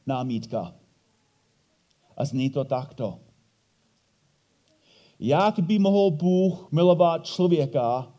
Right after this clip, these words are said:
jako jsem já? Jak by mi mohl Bůh odpustit?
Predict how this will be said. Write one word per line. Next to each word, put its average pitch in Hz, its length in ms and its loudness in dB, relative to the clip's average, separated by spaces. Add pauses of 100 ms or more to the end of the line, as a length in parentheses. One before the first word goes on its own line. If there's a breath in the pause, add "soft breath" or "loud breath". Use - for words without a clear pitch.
(220)
jako 139 300 -4
jsem 117 260 -6
já? 92 240 -10 (2750 loud breath)
Jak 180 300 4
by 220 100 4
mi 214 100 4
mohl 196 280 4
Bůh 180 480 0 (560)
odpustit? 151 680 -4